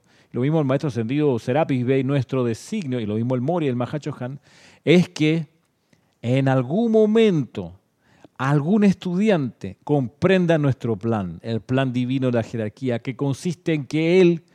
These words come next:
conociendo la enseñanza de los maestros ascendidos,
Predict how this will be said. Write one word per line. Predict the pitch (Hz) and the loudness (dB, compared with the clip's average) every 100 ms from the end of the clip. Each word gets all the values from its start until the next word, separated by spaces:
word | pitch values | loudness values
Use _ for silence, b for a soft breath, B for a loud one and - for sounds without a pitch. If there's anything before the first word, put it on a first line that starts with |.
| b b b | b b b
conociendo | 147 147 143 - 185 214 208 196 | 0 2 0 -4 -2 0 4 6
la | 175 | 6
enseñanza | - 160 160 190 185 190 | 2 -2 0 0 0 0
de | 175 | 2
los | 147 | 2
maestros | 127 127 156 156 165 | 2 0 0 -2 0
ascendidos, | 143 - 117 135 175 160 170 _ | -2 -2 -6 -6 -6 -8 -10 _